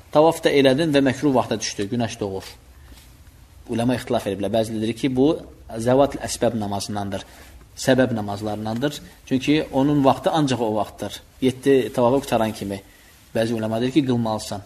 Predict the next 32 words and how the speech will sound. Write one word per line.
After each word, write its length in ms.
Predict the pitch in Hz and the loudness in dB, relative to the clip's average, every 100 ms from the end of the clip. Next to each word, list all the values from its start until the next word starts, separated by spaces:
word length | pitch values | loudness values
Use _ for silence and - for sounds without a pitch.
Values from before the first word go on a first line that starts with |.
| - | -10
Aydındır, 400 | 113 113 117 123 | -6 -4 -4 -2
qılmasan, 420 | 156 135 120 160 170 - - - | 0 0 -2 -4 -6 -14 -20 -8
e, 120 | 127 123 - | -4 -4 -2
sünnətə 340 | 143 139 135 | 0 0 0
uyğun 240 | 151 143 165 | 0 2 2
olmayan 240 | 147 123 | 2 0
bir 80 | 107 | -2
şəkildə 300 | 107 107 104 | -4 -4 -6
ömrə 160 | 101 | -6
eləyirsən. 340 | 95 95 98 98 - _ - | -8 -8 -8 -10 -16 _ -4
Baxma 240 | 127 117 | -2 -2
ki, 80 | - | -6
sünnəti 400 | - 123 110 107 | -4 -4 -2 -4
də 60 | 98 | -2
tərk 160 | 95 87 | -6 -6
edəsən. 260 | 92 - 107 | -10 -10 -6
Aydındır. 400 | 110 117 135 151 - - - | -4 -2 -4 -4 -12 -8 2
Bəzi 240 | 147 139 | 4 4
uləma 240 | 131 127 120 | 4 2 2
dedi 160 | 123 | 0
ki, 80 | 123 | 0
madəm 320 | 127 120 123 | 2 2 0
ki, 160 | 117 110 117 | -2 -4 -4
sünnətdir, 580 | 117 113 - 147 160 - - - | -4 -4 0 0 0 -6 -20 -10
e, 140 | 117 117 110 | -4 -4 0
tərk 240 | 127 120 | 0 0
eləyirsən, 400 | 117 113 117 123 | 0 0 -2 -2
bəzi 220 | 113 107 107 | -2 -2 -4
uləma 240 | 107 110 | -4 -4
da 80 | 104 | -4
tərk 240 | 110 - | -6 -6
eləməyə 240 | 107 110 | -8 -8